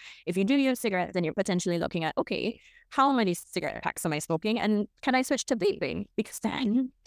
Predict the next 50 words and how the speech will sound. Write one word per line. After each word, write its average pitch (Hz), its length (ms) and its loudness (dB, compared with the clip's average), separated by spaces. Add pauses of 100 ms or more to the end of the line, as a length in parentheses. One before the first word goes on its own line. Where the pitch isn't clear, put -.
(160)
you 226 100 2
have 180 460 2 (260)
slightly 415 640 2
less 247 220 0
carcinogenic 175 580 0
toxins 247 640 0
in 240 140 2
a 233 100 4
vape, 247 420 0
as 180 140 0
long 220 240 4
as 220 160 0
you, 180 420 2 (200)
um, 156 480 0
make 190 180 -2
sure 185 160 0
that 170 180 -2
when 170 120 2
you 160 100 0
switch - 260 -2
to 214 80 -2
vaping, 160 300 -2
you're 160 100 -2
not 160 140 0
actually - 300 0
switching 143 380 -2
to 131 100 -2
more 156 580 2 (280)
nicotine. - 600 -2 (380)
If 190 120 -2
you 220 200 0
are 320 240 6
already 165 360 0
vaping, 185 460 0
you 196 100 2
can 220 160 0
say, 240 160 0
"Okay, - 220 0
I'm 233 140 4
gonna 254 160 2
take - 200 -2
myself 185 560 0
down. 185 300 0
I'm 151 80 -2
gonna 151 160 0
take 165 160 -2
myself 175 400 0
from 160 180 0
seven 285 280 0
percent 294 380 0